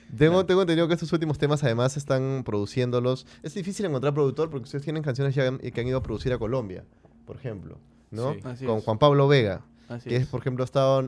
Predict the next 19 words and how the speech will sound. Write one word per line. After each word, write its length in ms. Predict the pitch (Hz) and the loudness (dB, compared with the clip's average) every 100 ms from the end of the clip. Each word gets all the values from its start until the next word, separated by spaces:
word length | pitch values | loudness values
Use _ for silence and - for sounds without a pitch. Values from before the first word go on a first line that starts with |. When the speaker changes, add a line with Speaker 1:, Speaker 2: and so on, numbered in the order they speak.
| - | -2
Speaker 1:
ha 160 | 113 | -2
ganado 200 | 113 120 | 0 -2
un 60 | 123 | 0
Grammy 480 | 123 123 127 123 110 | 2 4 4 2 0
con 100 | 104 | 0
una 160 | 117 117 | 0 0
canción 320 | 110 123 120 | 0 0 0
de 220 | 117 104 | 2 2
Manuel 360 | 98 98 113 110 | 0 -2 -4 -6
Medrano, 460 | 104 117 110 92 | -6 -4 -6 -10
con 140 | - 98 | -12 -14
un 100 | 107 | -10
trabajo 240 | 107 107 | -10 -8
de 60 | 110 | -8
Manuel 180 | 110 | -4
Speaker 4:
Sí, 40 | 107 | -2
Speaker 1:
Medrano, 420 | 107 135 135 127 | 2 4 4 2
Speaker 4:
así 80 | 123 | -4
es. 120 | - | -8